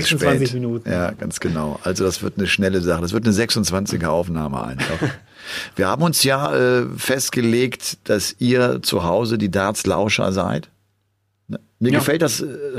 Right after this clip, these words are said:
Speaker 2: das
Speaker 1: Mir auch.
Speaker 2: ist, ist ja so ein Prozess, ne? Mir gefällt das eigentlich immer besser. Ich war
Speaker 1: Ja.
Speaker 2: mir anfangs nicht ganz sicher, aber ich, äh, bin jetzt auch sicher, das ist so. Also ihr zu Hause seid dieser elitäre Kreis der Darts-Lauscher und, äh, man kann nur sagen, auch wenn die Polizei euch anhält,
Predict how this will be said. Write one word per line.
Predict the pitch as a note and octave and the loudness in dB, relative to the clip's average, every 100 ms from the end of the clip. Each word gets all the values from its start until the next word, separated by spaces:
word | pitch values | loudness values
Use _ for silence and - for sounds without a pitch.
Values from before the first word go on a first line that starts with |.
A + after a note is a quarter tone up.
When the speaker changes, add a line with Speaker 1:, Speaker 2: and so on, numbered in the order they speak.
| A#2 | -6
Speaker 2:
das | G#2+ | -4
Speaker 1:
Mir | E3+ | -4
auch. | G#3+ | -2
Speaker 2:
ist, | C3+ | 0
ist | F#4+ D#3 | 2 2
ja | |
so | C#3 | 2
ein | D3+ | 0
Prozess, | - D3 - E3 - | 0 0 2 0 0
ne? | C#3 | 0
Mir | D3+ G#2+ | 0 -2
gefällt | F#2 C3+ | 0 0
das | C3 | 0
eigentlich | C#3 C3 | 0 2
immer | C3 | 2
besser. | F#2 B2 D#3+ D3 | 2 0 0 0
Ich | A2+ | 0
war | |
Speaker 1:
Ja. | B2+ | 0
Speaker 2:
mir | B2 | 0
anfangs | B2+ B2+ A2+ | -2 -2 0
nicht | A2+ | 0
ganz | A2 A2+ - | 0 -2 -2
sicher, | C#3 C3+ | -2 0
aber | - A2+ | 2 2
ich, | A2 - | 2 -2
äh, | B2 A#2+ A#2 | -4 -2 -2
bin | A2+ A2+ A#2+ | -2 -2 0
jetzt | B2+ | 0
auch | A#2+ | -2
sicher, | G2+ A#2+ B2 | -2 0 0
das | A2+ - | 0 0
ist | C3 - | -2 0
so. | - C#3 D3 - - - - - - | 2 2 2 -4 -14 -12 -12 -14 -6
Also | - G2 A2+ | 0 2 2
ihr | D3 D3+ D#3 D#3+ - _ | 4 4 4 0 -4 _
zu | - A#2 | 0 2
Hause | A2 B2 C3 A2 | 4 2 2 4
seid | A2+ B2+ C3+ | 4 2 0
dieser | A#2+ A#2+ - | 4 4 4
elitäre | B2+ C#3 - B2 C3+ B2 | 0 0 0 2 4 0
Kreis | - - F#2+ G2 C3 - | -2 -4 0 2 2 2
der | A#2+ | 2
Darts-Lauscher | F2 G2 A2+ C3 - G#2+ - A#2+ C3+ C3 - - _ | 2 0 0 -2 -2 0 0 0 0 0 -4 -8 _
und, | A2 G#2 - | -2 0 0
äh, | - A#2+ A#2+ A#2+ B2+ - | 0 0 -2 -6 -12 -10
man | - A#2 - | -6 -4 -2
kann | G#2+ | 0
nur | C3+ | 0
sagen, | G#2+ A2+ A#2+ | 0 0 -2
auch | A#2 A2 | -2 0
wenn | A#2 | 0
die | |
Polizei | A#2+ A#2 C3 - A#2 | 0 0 0 0 0
euch | G#2+ - | 0 -2
anhält, | A#2 C2+ C2+ A#2+ - | -2 2 2 0 -4